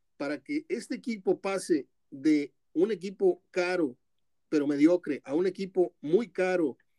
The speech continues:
y con serias, realmente serias aspiraciones al título, tiene que despertar Funes Mori,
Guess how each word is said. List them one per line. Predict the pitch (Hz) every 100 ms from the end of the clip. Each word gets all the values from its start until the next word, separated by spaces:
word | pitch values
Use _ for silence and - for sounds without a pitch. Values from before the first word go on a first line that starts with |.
| _ _
y | 156
con | 156 151 151
serias, | - 196 208 202 175 135 -
realmente | 156 180 185 185 185
serias | 165 190 190 180
aspiraciones | 160 - 147 143 175
al | 175 156
título, | 240 - 240 - _ _ _
tiene | 180 180
que | 180
despertar | 180 160 - 151 - 165 156 _ _ _ _ _ _ _ _ _ _ _ _ _ _ _ _ _
Funes | - 180 165
Mori, | 202 277 294